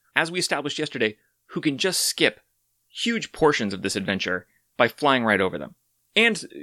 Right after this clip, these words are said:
in other ways, right? You never know what power superheroes are gonna have. Last time in All This in World War Two, it was intangibility that was kind of the plot killer. This time,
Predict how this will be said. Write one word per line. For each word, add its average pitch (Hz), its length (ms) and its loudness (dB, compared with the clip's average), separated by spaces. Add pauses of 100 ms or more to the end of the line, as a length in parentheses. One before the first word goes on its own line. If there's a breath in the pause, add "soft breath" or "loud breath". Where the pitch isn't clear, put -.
in 160 120 4
other 131 160 4
ways, 78 240 2
right? 120 160 6 (340 soft breath)
You 131 140 0
never 165 160 4
know 156 100 2
what 139 140 4
power 120 240 2
superheroes 104 420 -2
are 104 40 -6
gonna 92 140 -4
have. 110 320 2 (280)
Last 139 420 0
time 143 200 -4
in 117 60 -6
All 110 120 -2
This 110 140 -6
in 107 80 -6
World 101 160 -4
War 101 120 -4
Two, 113 300 -4
it 95 120 -6
was 95 100 -8
intangibility 113 800 -2
that - 100 0
was 98 100 -6
kind 113 180 2
of 101 120 -4
the - 80 -4
plot - 320 0
killer. 120 360 4 (560 soft breath)
This 143 200 4
time, 131 380 2